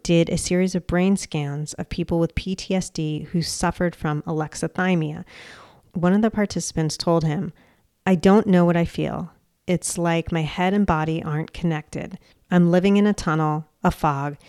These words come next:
No matter what happens, it's the same reaction, numbness, nothing. Having a bubble bath and being burned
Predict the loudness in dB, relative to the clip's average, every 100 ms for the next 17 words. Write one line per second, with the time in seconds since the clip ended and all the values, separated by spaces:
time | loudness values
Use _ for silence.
0 | -20 -14 2 4 4 4 2 0 -2 -6
1 | -4 -4 -4 -6 -6 -6 -4 0 2 2
2 | 2 0 -4 -8 -8 -10 -6 0 4 4
3 | 4 2 -2 -2 -4 -4 -10 -12 -16 _
4 | -20 _ 2 6 6 6 2 2 2 2
5 | 0 -2 -2 2 2 2 2 2 2 0